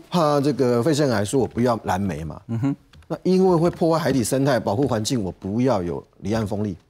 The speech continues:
Speaker 2: 是。
Speaker 1: 个别都没有问题啊。那这就是对整个社会的考验。
Speaker 2: 嗯哼。
Speaker 1: 你说一定会怎么样吗？它永远没有固定答案。
Speaker 2: 是。
Speaker 1: 它会随着时间，会随着一个社会的情绪，它会有不同的状况。
Speaker 2: 不过接下来可能
Speaker 1: 不过如果以今年来讲哈，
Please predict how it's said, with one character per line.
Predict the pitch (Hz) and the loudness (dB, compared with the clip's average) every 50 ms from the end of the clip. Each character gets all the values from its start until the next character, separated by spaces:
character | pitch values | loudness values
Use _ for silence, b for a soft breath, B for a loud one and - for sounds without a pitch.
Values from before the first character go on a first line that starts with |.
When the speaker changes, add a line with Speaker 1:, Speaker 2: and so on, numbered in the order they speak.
| _ - | _ -8
Speaker 2:
是。 | - 160 135 - - _ _ _ _ _ _ - - - - - - | -4 -4 -4 -6 -8 _ _ _ _ _ _ -12 -12 -12 -12 -10 -2
Speaker 1:
个 | - 247 190 160 | 2 2 2 2
别 | - - 117 104 113 113 113 127 - - _ | 0 0 0 0 2 0 -2 -4 -12 -18 _
都 | - 143 139 | -4 -4 -2
没 | 127 120 | 0 0
有 | 110 90 | -2 -2
问 | 90 101 90 80 | -2 -4 -6 -8
题 | - - - | -12 -16 -20
啊。 | - - - - _ _ _ _ _ _ _ _ B B B B B B B | -20 -20 -20 -20 _ _ _ _ _ _ _ _ B B B B B B B
那 | 247 240 | -2 0
这 | 247 247 | 2 2
就 | 214 214 | 4 4
是 | 214 196 | 4 4
对 | 190 202 | 4 2
整 | - - 98 | 2 0 -2
个 | 120 | -2
社 | - 170 | 0 2
会 | 156 151 | 2 2
的 | 117 110 | 2 0
考 | - - - 76 | -4 -6 -8 -4
验。 | 92 98 - - B B B B | -4 -4 -6 -6 B B B B
Speaker 2:
嗯 | B 113 113 | B -6 -2
哼。 | 127 | 0
Speaker 1:
你 | 135 | 2
说 | 131 233 233 233 - - - | 2 4 2 2 0 -6 -4
一 | - 165 156 - - - | -2 -2 -2 -2 -4 -2
定 | 233 185 175 | 2 2 4
会 | 165 185 143 | 4 2 2
怎 | - 104 | 0 -2
么 | 85 92 | -4 -2
样 | 120 147 139 117 | 0 0 0 0
吗？ | 104 104 101 98 95 _ _ _ _ _ _ _ _ _ _ _ _ _ | 0 -2 -2 -4 -6 _ _ _ _ _ _ _ _ _ _ _ _ _
它 | - - - | -4 -2 0
永 | 151 143 180 | 2 2 2
远 | 196 135 | 2 2
没 | 95 113 | 2 2
有 | 135 110 - | 0 0 -2
固 | - - 127 | -2 -2 -2
定 | 113 107 98 | 0 0 -2
答 | - 76 73 | -2 -4 -6
案。 | 76 80 82 - _ _ _ _ _ | -6 -8 -10 -12 _ _ _ _ _
Speaker 2:
是。 | - - 147 107 - _ _ _ | -14 -10 -10 -10 -10 _ _ _
Speaker 1:
它 | - 180 175 | -2 0 2
会 | 220 202 | 2 2
随 | - - - 143 131 131 | 2 0 -2 0 0 0
着 | 113 135 127 | 0 0 -2
时 | - - - - 113 | -2 -2 -4 -4 -4
间， | 98 - 131 123 123 123 - _ _ _ _ _ _ _ | -2 0 0 0 0 -2 -8 _ _ _ _ _ _ _
会 | - 175 156 | -2 -2 -2
随 | - - 117 | 0 0 0
着 | 117 123 | 0 2
一 | |
个 | 120 127 | 0 0
社 | - - 151 135 | 0 0 0 2
会 | 131 117 | 2 2
的 | 104 | 0
情 | - - 85 85 101 | -2 -4 -6 -6 -6
绪， | - - 104 85 - - _ _ _ _ _ _ _ _ _ _ _ _ _ _ | -6 -6 -6 -8 -8 -10 _ _ _ _ _ _ _ _ _ _ _ _ _ _
它 | - 131 131 | -6 -4 -2
会 | 135 143 | 0 0
有 | 104 | -2
不 | - - | 0 -2
同 | 120 120 87 | -4 -4 -4
的 | 82 | -4
状 | 82 - 95 78 80 | -4 -4 -4 -6 -4
况。 | - 92 82 | -6 -8 -6
Speaker 2:
不 | - | -4
过 | 156 135 | -6 -6
接 | - 160 | -6 -4
下 | 156 180 | -2 -2
来 | 151 | -2
可 | - - | -2 0
能 | 107 | 0
Speaker 1:
不 | 185 | 2
过 | 208 269 | 2 2
如 | 233 240 | 2 2
果 | - 143 | 0 0
以 | 143 | -2
今 | 113 104 113 202 226 | -2 0 0 2 2
年 | 214 175 131 | 2 2 2
来 | 120 110 113 | 2 0 -2
讲 | - - 78 - | -2 -4 -6 -8
哈， | 80 - | -10 -12